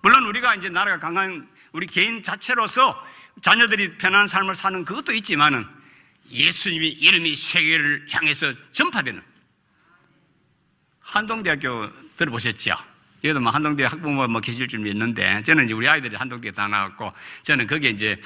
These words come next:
기도회도 많이 이제 한번 이, 한 이, 이십, 한 오 년 정도 계속 관여하고 있습니다. 근데 거기 가면은요,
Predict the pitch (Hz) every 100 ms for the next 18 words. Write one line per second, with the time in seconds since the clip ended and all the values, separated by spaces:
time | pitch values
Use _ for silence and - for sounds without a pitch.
0 | - - 180 151 117 104 95 92 101 95
1 | 98 - - 98 95 95 107 - _ -
2 | - - - 104 107 117 123 127 120 127
3 | 110 104 117 135 123 107 95 95 98 98
4 | 101 90 - - - - - 110 107 92
5 | 95 90 - 98 101 90 - - - -
6 | - - - - - - 262 196 214 165
7 | 131 117 123